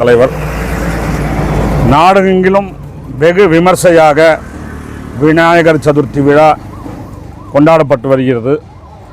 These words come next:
அதன் ஒரு பகுதியாக இன்று கோவை கஸ்தூரிநாயக்கன் பாளையத்தில் அகில பாரத மக்கள் கட்சியின் சார்பாக மாவட்ட தலைவர் சேகர்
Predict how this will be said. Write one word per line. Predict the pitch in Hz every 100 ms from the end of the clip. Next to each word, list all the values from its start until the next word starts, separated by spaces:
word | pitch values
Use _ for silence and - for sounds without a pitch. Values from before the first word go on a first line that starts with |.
| - -
அதன் | 139 165 156
ஒரு | 170 160
பகுதியாக | 160 151 151 139 147 147 - - - - - - - 139
இன்று | 143 135 147
கோவை | 160 165 151 - - - - - - -
கஸ்தூரிநாயக்கன் | 143 - 160 156 151 143 135 131
பாளையத்தில் | 127 131 120 107 135 131 - - - - - - -
அகில | 147 175 165
பாரத | 165 156 147
மக்கள் | 139 - 143
கட்சியின் | 131 139 135 120
சார்பாக | 131 127 120 123 135 - - - - - - - - 127 117 123
மாவட்ட | 156 170 151 127
தலைவர் | 151 147 131 147
சேகர் | 160 160